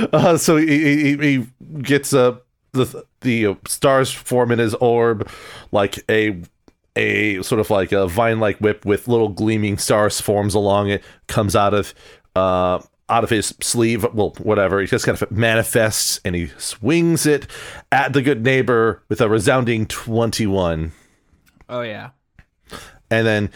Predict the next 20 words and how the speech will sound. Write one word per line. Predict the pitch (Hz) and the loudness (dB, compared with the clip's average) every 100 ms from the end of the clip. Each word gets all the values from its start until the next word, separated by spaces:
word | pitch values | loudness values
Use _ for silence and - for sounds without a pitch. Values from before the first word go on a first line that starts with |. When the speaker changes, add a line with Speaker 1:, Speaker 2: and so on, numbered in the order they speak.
| - | -8
Speaker 1:
he | 117 | -6
tries | - 120 110 - | -2 0 0 0
to | 117 104 92 - _ | -2 0 -2 -8 _
pull | - - 139 123 | -8 -2 2 2
it | |
off | 110 113 107 | 2 0 0
of | |
Slime. | - 110 104 101 98 - _ | -4 0 0 0 -4 -10 _
Uh, | 98 92 90 90 - | -2 0 0 0 -2
seven | - 123 107 95 | -2 -2 0 -2
damage | 95 92 87 | -2 0 -2
is | 101 95 | -4 -4
what | 98 | -2
he | 95 | -2
has | 90 80 80 - - - - - - - - - | -2 -2 -2 -6 -12 -18 -16 -14 -14 -16 -20 -16
<sighs> | - - - - - | -14 -12 -14 -18 -14
Speaker 2:
Yeah, | 127 | -8
Speaker 1:
to | 113 | -6
start. | - 92 78 | -2 -2 -2
Speaker 2:
so, | 139 117 113 | -4 -6 -10